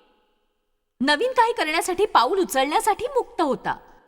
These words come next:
तुम्ही थोडे जरी चुकत असाल तरी काळजी, काळजी करायची गरज नाही. तुम्ही म्हणाल, "काय?" हो, तुमचं मन सरळ असेल, देव खरोखर तुम्हाला काही दाखवत असेल करण्यासाठी, तुम्ही पाऊल उचललं असेल, प्रयत्न करताना काही चूक झाली,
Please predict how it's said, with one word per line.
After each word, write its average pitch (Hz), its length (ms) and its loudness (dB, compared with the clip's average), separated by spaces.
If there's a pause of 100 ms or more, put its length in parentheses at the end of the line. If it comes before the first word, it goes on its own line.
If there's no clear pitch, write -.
(260)
तुम्ही 480 180 2
थोडे 302 340 2
जरी 523 300 0
चुकत 440 300 0
असाल 254 300 0
तरी 359 120 0
काळजी, 302 680 2 (1040)
काळजी 226 320 2
करायची 480 360 -2
गरज 494 380 0
नाही. 403 140 -10 (1600)
तुम्ही 220 140 -4
म्हणाल, 254 200 -2
"काय?" 240 480 -2 (880)
हो, 508 80 4
तुमचं 427 320 -2
मन 339 200 -2
सरळ 320 360 0
असेल, 226 280 -4
देव 254 220 2
खरोखर 233 340 -2
तुम्हाला 453 240 0
काही 392 160 -4
दाखवत 233 420 -2
असेल 330 220 -4
करण्यासाठी, 196 500 -6
तुम्ही 294 180 -6
पाऊल 226 320 -2
उचललं 269 340 -2
असेल, - 180 -6
प्रयत्न 392 380 -4
करताना 320 460 -2
काही 523 240 2
चूक 254 340 -8
झाली, 170 380 -10